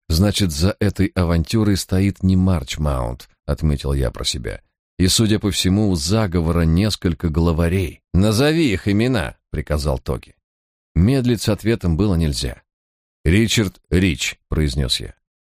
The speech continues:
Лицо Токи вновь расплылось в ухмылке. "Ха! Скажи еще, Папа Римский! Задницей клянусь, все это блеф!" "Убей их!" раздался дрожащий голос молодого Джексона. "Прикончи их, пока есть время!"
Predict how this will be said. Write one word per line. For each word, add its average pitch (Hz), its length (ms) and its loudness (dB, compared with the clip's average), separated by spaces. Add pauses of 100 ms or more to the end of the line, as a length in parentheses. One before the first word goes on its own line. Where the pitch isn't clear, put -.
(260)
Лицо 117 400 2
Токи 165 380 -2
вновь 120 520 0
расплылось 107 640 -2
в 82 100 -6
ухмылке. 69 600 -4 (260)
"Ха! 127 280 -2 (340)
Скажи 123 340 2
еще, 131 260 0
Папа 120 380 -2
Римский! 85 560 -4 (180)
Задницей 113 680 0
клянусь, 113 420 0
все - 220 0
это 117 200 0
блеф!" 117 420 -2 (880)
"Убей 95 600 2
их!" - 200 -10 (260)
раздался 82 580 0
дрожащий 80 600 0
голос 80 360 0
молодого 73 440 -2
Джексона. 69 560 -4 (280)
"Прикончи 123 560 0
их, 85 260 0 (200)
пока 107 240 0
есть 104 340 0
время!" 104 380 -2